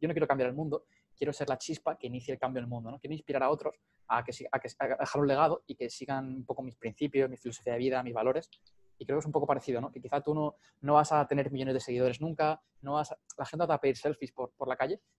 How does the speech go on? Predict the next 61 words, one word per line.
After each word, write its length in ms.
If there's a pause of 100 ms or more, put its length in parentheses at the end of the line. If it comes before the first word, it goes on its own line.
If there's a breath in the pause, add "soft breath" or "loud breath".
pero 160
sí 140
que 60
vas 120
a 80
formar 360
a 60
gente 380 (260)
que 80
tenga 200
esa 140
pasión 440
y, 140
y, 100
y 280
que 120
de 120
verdad 160
cambie 180
el 60
mundo 160
en 40
el 60
futuro, 260
¿no? 80
Y 60
a 20
mí 60
eso 120
es 60
algo 100
que 60
me 60
apasiona. 360 (140)
Quiero 140
cambiar 160
el 40
mundo 120
en 60
primera 140
persona, 240 (260)
pero 120
también 200
inspirar 300
a 60
otros 300 (180)
a, 160
a 60
que 60
lo 60
hagan 140
por 140
mí. 160 (220)
Y 40
al 80
final, 260
si 120
combinas 320
ambas, 320
es 100
la 260